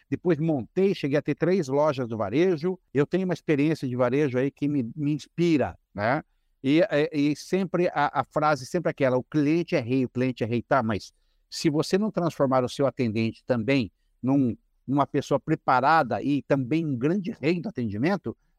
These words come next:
você não saberá, né? Você será só um súdito do cliente e não saberá lidar com isso. Então,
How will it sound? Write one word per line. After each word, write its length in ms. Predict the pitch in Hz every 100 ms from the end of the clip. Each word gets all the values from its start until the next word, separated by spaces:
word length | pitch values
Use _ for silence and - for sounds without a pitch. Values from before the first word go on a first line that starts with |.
| _ -
você 240 | 262 285
não 120 | 302
saberá, 440 | 311 233 220 165 - _ _
né? 180 | 123 156
Você 220 | 139 143 147
será 260 | 156 156
só 120 | - 190
um 100 | 170
súdito 560 | - 240 247 156 170
do 120 | 151
cliente 440 | - 143 151 180 180
e 20 |
não 100 | 190
saberá 340 | 185 175 170
lidar 320 | 185 208 156 156
com 140 | 180
isso. 240 | 143 - - _ _ _ _ 160
Então, 340 | 156 208